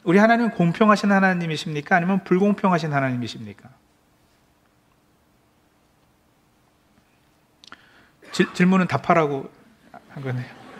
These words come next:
하나님 공평하세요? 불공평하세요? 네, 그렇게 답할 줄 알고 제가 질문하지 않았겠어요? 여러분, 우리 하나님은 불공평하신 하나님이세요. 아,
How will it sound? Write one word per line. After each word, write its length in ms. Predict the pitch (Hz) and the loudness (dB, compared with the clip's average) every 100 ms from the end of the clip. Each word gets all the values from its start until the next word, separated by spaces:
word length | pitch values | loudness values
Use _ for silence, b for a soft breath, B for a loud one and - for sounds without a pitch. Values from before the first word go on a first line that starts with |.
| - - - | -20 -20 -10
하나님 240 | - 196 196 | 2 2 4
공평하세요? 680 | 180 180 214 202 185 190 190 | 2 4 4 4 4 4 2
불공평하세요? 800 | 170 165 156 151 131 117 113 117 _ _ _ _ _ _ _ _ _ _ _ _ _ _ _ _ _ _ _ _ _ _ _ _ _ _ _ _ _ _ _ _ _ _ - | 2 0 0 0 0 -4 -12 -14 _ _ _ _ _ _ _ _ _ _ _ _ _ _ _ _ _ _ _ _ _ _ _ _ _ _ _ _ _ _ _ _ _ _ -10
네, 180 | 127 113 | -6 -4
그렇게 240 | - 165 | -2 0
답할 300 | 175 170 202 | 2 2 2
줄 100 | 196 | 4
알고 180 | 156 165 | 2 4
제가 300 | 156 151 147 - - | 2 2 0 -4 -14
질문하지 400 | - 156 156 156 | -6 -2 0 0
않았겠어요? 600 | 120 113 117 - 139 165 _ _ _ _ _ b b b b b _ 151 | -2 -8 -14 -16 -16 -18 _ _ _ _ _ b b b b b _ 0
여러분, 180 | 165 | 0
우리 100 | 151 | 0
하나님은 500 | 175 208 185 170 196 185 | 0 2 0 -2 -4 -4
불공평하신 720 | 151 156 196 - 208 165 156 | -2 0 0 2 0 0 -4
하나님이세요. 800 | 143 135 135 131 107 110 135 147 _ _ _ _ _ _ _ _ _ _ _ b b b b b b b b _ _ | -4 -6 -8 -12 -16 -20 -20 -20 _ _ _ _ _ _ _ _ _ _ _ b b b b b b b b _ _
아, 220 | - - | -20 -20